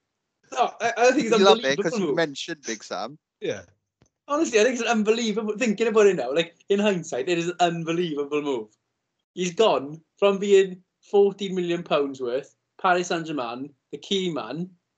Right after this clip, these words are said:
Speaker 1: mentoring Ronaldinho,
Speaker 2: <laughs>
Speaker 1: and he's gone, "Do you know what? I fancy a change here.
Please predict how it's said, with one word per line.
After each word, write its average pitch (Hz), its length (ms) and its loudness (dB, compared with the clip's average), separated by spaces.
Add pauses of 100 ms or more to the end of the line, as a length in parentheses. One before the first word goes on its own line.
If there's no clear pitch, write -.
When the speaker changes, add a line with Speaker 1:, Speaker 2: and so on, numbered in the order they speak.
(240)
Speaker 1:
mentoring 180 640 0
Ronaldinho, 170 840 -2 (300)
Speaker 2:
<laughs> - 320 -16
Speaker 1:
and 180 100 0
he's 175 140 0
gone, 165 300 4
"Do 165 120 -12 (120)
you 170 80 -2
know 139 140 0
what? 147 280 0 (500)
I - 40 -20
fancy 151 280 -2
a 143 40 0
change 139 300 0
here. 131 240 -2